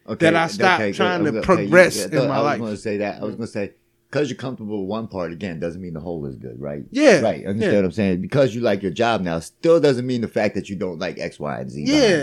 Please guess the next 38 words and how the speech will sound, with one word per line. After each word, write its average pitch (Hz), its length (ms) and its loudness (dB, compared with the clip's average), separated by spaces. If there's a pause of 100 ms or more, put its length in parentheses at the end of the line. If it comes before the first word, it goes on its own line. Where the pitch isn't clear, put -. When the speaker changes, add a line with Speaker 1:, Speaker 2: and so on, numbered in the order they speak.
Speaker 1:
it, - 40 -10
right? 80 200 -2
Speaker 2:
it's, 196 200 0
Speaker 1:
Okay? - 180 0
Speaker 2:
you 247 100 -4
know, 185 320 -4
it's 202 120 -10
Speaker 1:
So 127 80 0
let's 143 180 4
not, 120 220 0
that's 123 180 2
what 113 140 -6
you 113 80 -6
mean 113 120 -2
by 95 140 0
getting 95 220 -2
comfortable, 95 360 -6
I 76 60 -4
hope, 78 240 -6
because 85 280 -6
you 117 100 -4
don't 131 140 -2
wanna 117 120 -2
get 104 140 0
locked 113 260 -2
into 101 160 -4
the 98 80 -2
one 104 280 -2
good 95 380 2
when 85 120 -6
there's 85 140 -6
a 80 60 -4
whole 90 140 -2
bunch 82 220 -6
of 73 80 -10
bad 73 260 -2
around 69 300 -8
it, - 100 -20